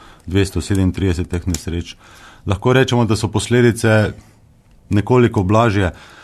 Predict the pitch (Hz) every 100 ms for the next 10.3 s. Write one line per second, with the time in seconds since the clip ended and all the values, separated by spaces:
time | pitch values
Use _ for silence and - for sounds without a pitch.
0 | - - - 98 101 104 101 95 - -
1 | 101 98 120 110 120 110 98 101 107 101
2 | 92 98 110 92 - 98 107 107 95 92
3 | 101 98 87 - 117 113 104 101 92 107
4 | 95 85 - - - 101 - 95 - 95
5 | 95 90 90 87 101 104 - 95 95 92
6 | 87 80 - - - _ _ 92 92 92
7 | 98 107 101 90 - 90 98 104 - 101
8 | 90 90 101 90 76 - 110 104 92 -
9 | 98 95 98 92 90 87 85 - 80 82
10 | 85 85